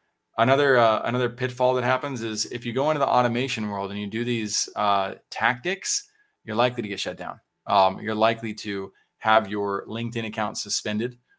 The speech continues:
um, or your Facebook account blocked. There are regulations, um, in terms of how many people you can vi-, invite as friend requests or connections per day. There are regulations, um, in terms of how many messages you can send out per day.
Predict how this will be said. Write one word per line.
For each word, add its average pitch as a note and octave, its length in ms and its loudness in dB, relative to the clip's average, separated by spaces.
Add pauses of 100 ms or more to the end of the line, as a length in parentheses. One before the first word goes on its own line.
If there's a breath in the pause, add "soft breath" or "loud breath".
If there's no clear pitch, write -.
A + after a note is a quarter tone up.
um, G#2 280 2
or G#2 140 -4
your G2 120 -2
Facebook - 500 -4
account A2+ 360 -4
blocked. A#2 360 2 (320 soft breath)
There A#2+ 180 2
are B2 200 6
regulations, B2 880 -4
um, G#2 220 -2
in G#2 80 -8
terms A#2 280 -4
of A2 100 -4
how A2+ 160 0
many C3 180 -4
people B2 520 -6 (220 soft breath)
you A2+ 120 -6
can A2 180 -4
vi-, A2+ 280 4
invite A2+ 400 2
as G#2+ 180 -4
friend C3 220 -4
requests G#2 500 -4
or A2+ 100 -4
connections A2 480 -6
per G#2 140 -8
day. F#2+ 240 -8 (260 soft breath)
There A2 140 2
are A2+ 100 6
regulations, A#2+ 840 -2
um, G#2 260 0
in G#2 60 -8
terms G#2+ 240 -8
of G2+ 60 -12
how A#2 140 0
many C#3 160 -6
messages C#3 560 -6
you - 120 -14
can A2 160 -8
send A2 220 -6
out G2+ 220 -2
per G#2+ 180 -4
day. F#2+ 260 -6